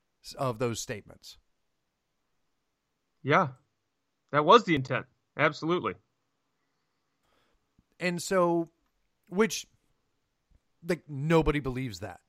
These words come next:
Speaker 1: Nobody actually believes that. There's, there's no way. It, it,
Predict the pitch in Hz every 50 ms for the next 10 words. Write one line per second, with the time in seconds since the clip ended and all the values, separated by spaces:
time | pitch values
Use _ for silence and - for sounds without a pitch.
0 | _ - 131 143 156 156 170 180 180 - 120 127 139 147 - - 165 160 151 156
1 | 143 135 135 131 131 127 107 92 98 90 78 - _ _ _ - 147 147 123 -
2 | _ _ _ _ _ _ - 165 165 160 160 175 180 180 175 185 269 302 - -
3 | 101 - - _ - - - - - - - - - 233 247 - - 233 190